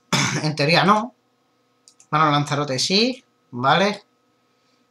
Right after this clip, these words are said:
Eh, Alex Fernández sí, Salva B, Lucas sí, sí, sí.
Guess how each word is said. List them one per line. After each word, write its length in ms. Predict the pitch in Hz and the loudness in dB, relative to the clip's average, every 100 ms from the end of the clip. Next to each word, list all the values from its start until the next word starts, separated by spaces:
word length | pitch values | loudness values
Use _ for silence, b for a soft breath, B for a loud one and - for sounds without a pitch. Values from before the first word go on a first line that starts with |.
| _ - | _ -8
Eh, 420 | 143 135 131 131 | -4 -2 -2 -4
Alex 200 | 127 127 | -6 -6
Fernández 420 | 127 127 123 123 | -6 -4 -4 -4
sí, 260 | 165 185 180 | -4 -4 -4
Salva 320 | 131 123 120 | -4 -4 -4
B, 380 | 131 160 185 - | -6 -6 -6 -8
Lucas 380 | 131 131 127 - | -10 -6 -6 -4
sí, 360 | 165 180 185 - _ _ | -4 -4 -6 -10 _ _
sí, 460 | - - 156 175 - _ | -12 -8 -6 -8 -12 _
sí. 560 | - - 151 165 165 | -8 -6 -4 -4 -6